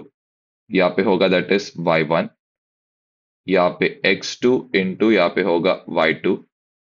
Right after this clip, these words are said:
यहाँ पे X three into क्या होगा वाई थ्री, और यहाँ पे X four into इधर क्या आने वाला है वाई फ़ोर, ये equal to यहाँ पे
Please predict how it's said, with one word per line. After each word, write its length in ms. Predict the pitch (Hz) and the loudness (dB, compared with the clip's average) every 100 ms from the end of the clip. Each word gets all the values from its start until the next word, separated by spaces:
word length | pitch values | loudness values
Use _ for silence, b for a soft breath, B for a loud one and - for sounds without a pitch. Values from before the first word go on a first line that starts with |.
| _ _ _ _ - | _ _ _ _ -4
यहाँ 340 | 90 90 87 - | 0 2 0 -2
पे 60 | - - | -4 -2
X 300 | 98 98 - - | -2 -2 -10 -4
three 320 | 107 117 - 95 | 0 0 0 -2
into 380 | 95 90 107 107 | -2 0 0 0
क्या 140 | 98 92 | 0 2
होगा 380 | 85 98 92 - - | 0 0 -2 -4 -4
वाई 260 | 82 80 | -2 -2
थ्री, 240 | 80 82 101 - _ _ _ _ _ _ - | -2 -2 -2 -6 _ _ _ _ _ _ -2
और 140 | 104 101 | 0 2
यहाँ 340 | 87 85 80 | 2 2 0
पे 180 | - - _ _ _ _ - | -4 -6 _ _ _ _ -2
X 340 | - - - | -2 -4 -6
four 340 | 123 120 123 - | 0 0 0 -2
into 360 | 95 95 123 113 | -2 0 2 2
इधर 180 | 90 90 | 4 2
क्या 180 | - 90 | 0 0
आने 140 | 85 | 2
वाला 220 | 85 95 | 2 0
है 100 | - - | -2 -4
वाई 200 | 80 80 | 0 0
फ़ोर, 340 | 80 82 - _ _ _ _ _ _ _ _ - | 0 -6 -6 _ _ _ _ _ _ _ _ -2
ये 160 | 95 | 0
equal 280 | 90 98 95 | 2 0 0
to 80 | 90 | 2
यहाँ 260 | 85 80 - | 2 2 -2
पे 160 | - | -8